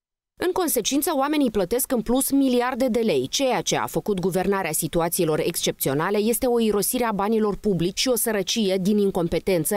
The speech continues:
a populației. Iar asta e deja obiect de dosar penal, de care ar trebui să se ocupe justiția capturată de regim. Să vedem cât va reuși Spânu să scape de răspundere și cât din vina acestuia își va asuma icoana dictaturii moldovenești, Maia Sandu.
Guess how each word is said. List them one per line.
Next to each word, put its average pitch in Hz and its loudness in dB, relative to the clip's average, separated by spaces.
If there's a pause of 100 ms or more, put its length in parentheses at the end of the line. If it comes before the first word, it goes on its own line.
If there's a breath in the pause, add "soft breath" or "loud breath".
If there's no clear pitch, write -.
a 202 -4
populației. 185 0
Iar 233 0
asta 254 -2
e 196 2
deja 214 0
obiect 202 2
de 214 0
dosar 185 0
penal, 214 0
de 151 -2
care 165 -2
ar 156 -2
trebui 170 0
să 214 -2
se 196 0
ocupe 214 0
justiția 214 0
capturată 185 -2
de 175 0
regim. 156 0
Să - -2
vedem 269 2
cât 285 0
va 254 0
reuși 247 2
Spânu 240 2
să 165 0
scape 185 -2
de 165 0
răspundere 214 0
și 220 -2
cât - 0
din 190 2
vina 185 0
acestuia 226 0
își 226 -2
va 220 0
asuma 208 0
icoana 220 0
dictaturii 180 0
moldovenești, 160 0
Maia 151 0
Sandu. 131 -2